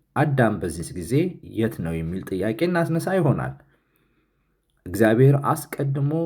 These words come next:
የዘላለም አምላክ ነውና፣ ነገሮች ከመሆናቸው፣ ከመከናወናቸው በፊት አስቀድሞ የሚያውቅ አምላክ ስለሆነ፣ ወደፊት የዚህን የእባቡን ራስ ቀጥቅጦ በሴቲቷ ዘር ላይ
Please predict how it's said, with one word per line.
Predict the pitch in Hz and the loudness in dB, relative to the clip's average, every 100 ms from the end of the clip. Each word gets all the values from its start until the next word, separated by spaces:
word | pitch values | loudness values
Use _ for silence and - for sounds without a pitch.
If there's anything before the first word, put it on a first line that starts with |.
| 165 - _ _ _ - | -4 -12 _ _ _ -10
የዘላለም | 92 110 120 127 151 87 | -2 2 2 2 0 0
አምላክ | 104 104 131 143 | -2 0 0 0
ነውና፣ | 120 95 104 120 151 | -4 -4 -6 -2 -2
ነገሮች | 95 104 127 139 | -2 2 2 2
ከመሆናቸው፣ | - 90 101 113 120 117 - 139 | -4 -6 -2 0 2 0 0 -2
ከመከናወናቸው | 135 123 131 - 131 123 117 117 | 0 0 0 4 4 4 2 0
በፊት | 110 - 104 - | -2 -2 -4 -2
አስቀድሞ | 131 - 151 139 120 101 - _ _ | -2 0 0 2 2 0 -6 _ _
የሚያውቅ | 87 90 92 92 82 90 | -8 -6 -4 -4 -4 -4
አምላክ | 85 78 - | -2 -4 -6
ስለሆነ፣ | - 80 85 101 147 302 - _ _ _ _ - | -8 -6 -4 0 0 -2 -12 _ _ _ _ -4
ወደፊት | 98 117 160 156 220 - - _ _ _ - | 2 6 6 6 -4 -4 -16 _ _ _ -4
የዚህን | 110 123 123 165 185 156 | 0 2 2 0 2 2
የእባቡን | 117 110 165 156 156 160 - 123 | 2 4 4 6 4 2 0 0
ራስ | 143 143 - | 0 0 -4
ቀጥቅጦ | - 127 - 135 156 214 233 _ _ _ - | -4 -4 -2 -2 0 -2 -2 _ _ _ -4
በሴቲቷ | - 113 156 151 139 170 | 2 4 4 2 2 4
ዘር | 143 135 147 147 127 | 4 6 4 4 2
ላይ | 123 131 | 4 6